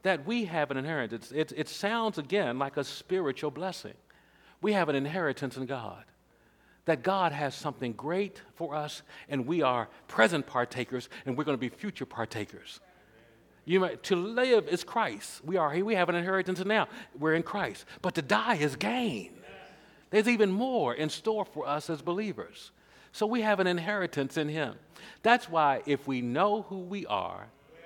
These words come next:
and we know the inheritance we have in him,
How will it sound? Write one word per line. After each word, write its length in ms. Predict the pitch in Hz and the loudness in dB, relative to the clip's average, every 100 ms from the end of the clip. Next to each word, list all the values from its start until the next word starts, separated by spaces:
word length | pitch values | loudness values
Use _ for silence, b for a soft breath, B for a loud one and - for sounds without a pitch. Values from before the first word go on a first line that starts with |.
| - - B - | -20 -20 B -2
and 160 | 147 | 2
we 120 | 135 131 | 4 4
know 260 | 139 202 | 6 4
the 140 | 170 139 | 4 0
inheritance 580 | 127 175 190 185 180 | 0 0 0 0 -4
we 80 | 190 | -4
have 240 | 175 170 175 | -4 -4 -4
in 80 | |
him, 380 | 160 113 98 120 | -2 -4 -4 -8